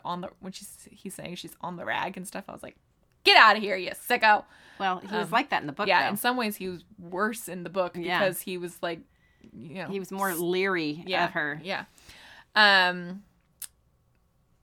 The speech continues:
Speaker 1: Jen continues with her not so favorite scenes. "Although the paintball scene was fun, who wears nice down coats playing paintball?
Speaker 2: Seriously.
Speaker 1: Why weren't they wearing coveralls?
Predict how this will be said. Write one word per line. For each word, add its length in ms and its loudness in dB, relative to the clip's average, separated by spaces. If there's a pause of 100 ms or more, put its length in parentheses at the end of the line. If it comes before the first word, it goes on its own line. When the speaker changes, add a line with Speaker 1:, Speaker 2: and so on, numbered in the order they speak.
(680)
Speaker 1:
Jen 240 -2
continues 480 -10
with 120 -18
her 220 -6
not 280 -6
so 100 -16
favorite 300 -14
scenes. 260 -14 (240)
"Although 240 6
the 80 2
paintball 480 -2
scene 340 -4
was 220 -6 (220)
fun, 380 4 (160)
who 220 0
wears 360 2
nice 380 0
down 340 0
coats 400 -4
playing 460 0
paintball? 680 2
Speaker 2:
Seriously. 460 -4 (160)
Speaker 1:
Why 220 8
weren't 220 2
they 120 -2
wearing 320 0
coveralls? 640 -2